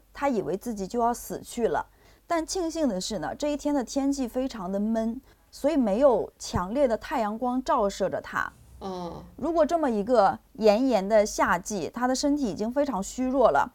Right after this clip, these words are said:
Speaker 1: 这个时候还要处于高温的情况下的话，我觉得那对于 Jennifer 来说真的是雪上加霜。
Speaker 2: 嗯。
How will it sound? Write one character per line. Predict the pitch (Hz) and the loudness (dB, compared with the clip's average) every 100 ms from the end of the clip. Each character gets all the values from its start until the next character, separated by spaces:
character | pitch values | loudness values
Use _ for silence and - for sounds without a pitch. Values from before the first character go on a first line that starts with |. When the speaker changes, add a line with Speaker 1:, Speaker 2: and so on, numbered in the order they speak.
| _ _ _ | _ _ _
Speaker 1:
这 | 370 | 2
个 | 311 | 2
时 | 247 | 4
候 | 254 | 2
还 | - 202 | 4 2
要 | 254 | 2
处 | 247 - | -2 -4
于 | 175 196 | -4 -4
高 | 214 294 | 2 4
温 | 285 285 294 | 4 4 2
的 | 294 | 2
情 | 208 - 139 | 0 -4 -6
况 | 214 202 | -4 -4
下 | 202 | -2
的 | 170 | -4
话， | 160 196 151 - - - | 2 4 4 0 -20 2
我 | 214 | 4
觉 | 208 220 | 6 4
得 | |
那 | 247 254 | 4 4
对 | 220 294 233 | 2 0 -2
于 | |
Jennifer | 240 269 277 226 | 0 2 2 2
来 | 180 156 | 2 2
说 | 220 | 0
真 | 220 262 | 0 0
的 | 254 | 0
是 | 208 208 151 | 0 0 0
雪 | - 190 - | -2 -2 -2
上 | 226 196 | -4 -2
加 | 208 185 | -2 -2
霜。 | - 196 180 180 - - - - | 0 0 0 -6 -18 -20 -20 -10
Speaker 2:
嗯。 | 220 214 196 | -6 -4 -6